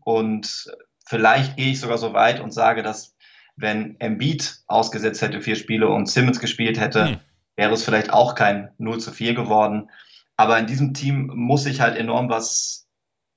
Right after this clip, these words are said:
Speaker 1: was ändern. Und da sind wir nämlich auch bei dem großen Problem, warum sie vielleicht auch für mich jetzt so der Verlierer sind. Ich glaube, ähm, sie können nichts ändern. Dafür haben sie einfach diese Monsterverträge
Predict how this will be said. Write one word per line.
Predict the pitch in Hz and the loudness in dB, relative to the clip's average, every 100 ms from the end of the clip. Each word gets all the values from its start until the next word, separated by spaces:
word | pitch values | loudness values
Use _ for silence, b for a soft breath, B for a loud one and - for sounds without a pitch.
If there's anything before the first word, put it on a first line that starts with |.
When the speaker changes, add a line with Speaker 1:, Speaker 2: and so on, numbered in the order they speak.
| _ | _
Speaker 1:
was | - 117 - | -2 -2 0
ändern. | 135 175 113 123 135 | 0 4 4 4 0
Und | - 117 117 - | -2 -4 -4 0
da | 113 117 | 2 4
sind | 120 151 | 2 -4
wir | 120 | -2
nämlich | 117 113 - | -2 -2 -4
auch | - | -6
bei | - 110 | -4 -4
dem | 110 | -2
großen | 123 - - | -4 -4 -2
Problem, | 113 110 113 131 135 B B B | -2 2 4 4 2 B B B
warum | - 107 131 | 0 2 4
sie | 131 | 2
vielleicht | 117 113 110 | 2 2 2
auch | - | 0
für | 113 | 0
mich | 117 | 2
jetzt | 113 113 | 0 2
so | |
der | 110 110 | 2 2
Verlierer | 104 107 107 104 | 0 0 0 2
sind. | 110 135 - B B B _ - | 2 2 0 B B B _ -8
Ich | 117 | -6
glaube, | 107 107 131 139 139 139 - - | 2 4 6 4 4 2 -2 0
ähm, | 117 117 120 - _ _ _ _ _ | 2 4 0 -4 _ _ _ _ _
sie | - 113 | -14 -10
können | - 151 160 107 - _ _ _ _ | 0 2 2 0 -4 _ _ _ _
nichts | 98 95 | -8 -8
ändern. | - 92 90 101 - | -10 -6 -6 -6 -4
Dafür | - 113 135 113 | 0 2 4 4
haben | 117 135 | 4 4
sie | 127 | 0
einfach | - 120 117 | 0 0 -2
diese | - 113 | -6 -2
Monsterverträge | 110 113 156 - 151 151 113 - 104 104 135 139 | 2 4 4 2 -2 -2 -4 -4 -2 0 0 -2